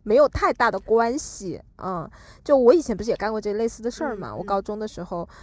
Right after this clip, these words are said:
Speaker 1: 嗯，喜欢过一个男生啊，然后我就会去，呃，在大学的时候会做一个相册给他。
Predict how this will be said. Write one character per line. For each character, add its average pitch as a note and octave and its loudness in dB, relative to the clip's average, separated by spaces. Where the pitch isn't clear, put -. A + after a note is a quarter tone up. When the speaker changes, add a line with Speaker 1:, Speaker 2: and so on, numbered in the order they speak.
Speaker 1:
嗯， D#3 -10
喜 - -10
欢 G3 -6
过 G3+ -4
一 F#3+ -4
个 F#3 -6
男 E3 -10
生 F#3 -10
啊， F3+ -8
然 D#3+ -8
后 F#3+ -6
我 D#3 -6
就 F3 -10
会 F3+ -8
去， F3 -8
呃， C3 -20
在 G3+ -2
大 B3 -2
学 G#3 -10
的 D#3+ -6
时 - -14
候 F3 -10
会 F#3+ -10
做 G3+ -6
一 F3+ -8
个 D#3+ -10
相 G#3 -8
册 C4+ -6
给 - -16
他。 - -20